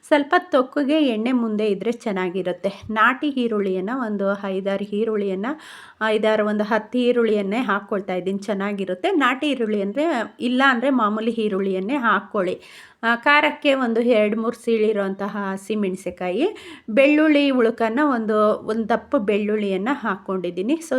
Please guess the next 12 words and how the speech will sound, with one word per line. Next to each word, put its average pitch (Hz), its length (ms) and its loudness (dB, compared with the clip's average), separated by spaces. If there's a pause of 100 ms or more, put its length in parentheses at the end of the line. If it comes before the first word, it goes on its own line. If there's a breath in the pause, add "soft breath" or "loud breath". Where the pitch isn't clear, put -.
ಇದಿಷ್ಟನ್ನು 277 680 -2
ಹಾಕ್ಬಿಟ್ಟು 196 500 -4 (460 loud breath)
ಆ 240 80 2
ಈರುಳ್ಳಿ 311 420 2
ಚೆನ್ನಾಗಿ 214 520 -2
ನೋಡಿ 202 260 -2
ಈ 190 140 -2
ರೀತಿ 180 260 -6
ಫ್ರೈ 233 340 0
ಆಗಬೇಕು. 170 480 -4 (140)
ಆ, 190 180 -2
ಒಂದು 190 300 -4